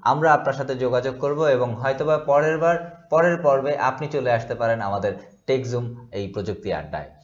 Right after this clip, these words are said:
দর্শক, ফিরে যাচ্ছি আমাদের আজকের অতিথি, ডিজিটাল মানুষের প্রতিষ্ঠাতা খন্দকার আলিফ ভাইয়ের কাছে। আমরা তার ব্যক্তি জীবন নিয়ে কথা বলছিলাম।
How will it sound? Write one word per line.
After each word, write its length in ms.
দর্শক, 260
ফিরে 260
যাচ্ছি 320
আমাদের 280
আজকের 340
অতিথি, 520
ডিজিটাল 360
মানুষের 340
প্রতিষ্ঠাতা 760
খন্দকার 340
আলিফ 280
ভাইয়ের 280
কাছে। 380
আমরা 220
তার 240
ব্যক্তি 300
জীবন 260
নিয়ে 180
কথা 220
বলছিলাম। 540